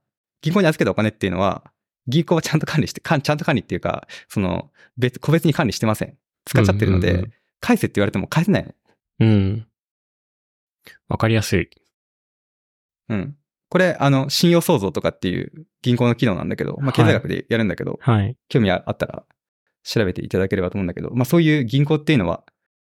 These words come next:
Speaker 1: なんていうの、持ってる以上のお金を貸したりできる、そういう特殊な機関
Speaker 2: うんうんうんうん。
Speaker 1: なんだよね。
Speaker 2: なるほどね。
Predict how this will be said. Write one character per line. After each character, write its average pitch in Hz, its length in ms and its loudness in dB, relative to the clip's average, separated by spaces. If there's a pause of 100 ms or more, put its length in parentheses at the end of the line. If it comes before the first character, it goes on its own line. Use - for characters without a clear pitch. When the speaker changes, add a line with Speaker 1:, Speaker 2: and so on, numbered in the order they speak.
(960)
Speaker 1:
な 107 140 -2
ん - 40 -6
て 87 60 -8
い 92 40 -6
う - 20 -4
の、 120 80 2
持 165 40 4
っ - 80 -4
て 190 120 0
る 185 60 4
以 185 40 2
上 113 120 0
の 90 120 -2
お 104 60 0
金 107 240 0
を 95 240 -2
貸 - 160 -4
し - 40 -6
た 131 80 2
り 98 100 -2
で 95 100 -2
き 104 100 0
る、 85 180 -4
そ - 160 0
う - 40 6
い - 20 2
う - 20 0
特 - 200 -4
殊 131 100 2
な 117 280 0 (260)
機 110 420 4
関 98 140 2
Speaker 2:
う 104 40 0
ん - 20 2
う - 20 2
ん 101 120 0
う 104 40 -6
ん 101 40 -4
う 101 40 0
ん。 98 200 -2 (500)
Speaker 1:
な 92 100 -4
ん - 20 -6
だ - 80 -12
よ - 60 -14
ね。 - 160 -10 (920)
Speaker 2:
な 107 80 2
る 95 60 4
ほ 92 120 2
ど 92 100 2
ね。 107 240 2